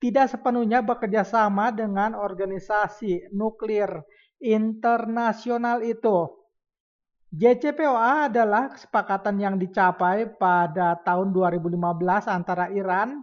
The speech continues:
dan kelompok lima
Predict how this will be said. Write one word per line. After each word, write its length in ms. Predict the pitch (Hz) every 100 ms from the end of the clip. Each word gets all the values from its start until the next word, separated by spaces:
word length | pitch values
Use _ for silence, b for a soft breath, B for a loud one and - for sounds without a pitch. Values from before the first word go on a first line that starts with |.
| b b
dan 560 | 165 226 233 285 330 311
kelompok 880 | 226 214 208 202 226 220 214 - 202
lima 560 | 226 269 277 254 202